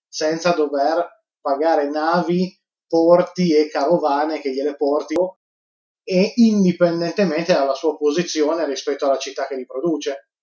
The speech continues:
E fin qui sembrerebbe un netto miglioramento per la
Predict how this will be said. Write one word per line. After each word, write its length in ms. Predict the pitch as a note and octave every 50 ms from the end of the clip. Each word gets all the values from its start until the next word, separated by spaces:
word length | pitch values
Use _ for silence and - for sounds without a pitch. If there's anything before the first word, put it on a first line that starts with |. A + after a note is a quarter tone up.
| _ _
E 140 | - G#3
fin 300 | - - - B3+ C4+ B3
qui 260 | C4+ E3+ G#3+ B3+ B3+ -
sembrerebbe 640 | - - D#3+ E3 F3 G3 F3+ D#3+ F3+ G3 F3+ D#3+
un 300 | D3+ D3+ D3+ D#3 D#3 D#3+
netto 480 | E3 F3 F#3+ G3 - - _ - F3+ F3
miglioramento 960 | E3+ E3+ D#3+ D3+ D3 D3 D3 C#3+ C#3+ D3 F#3+ A#3+ B3 G3 F3+ - D#3 D3 -
per 200 | - C#3+ C#3+ C#3+ D3
la 140 | C#3+ C3+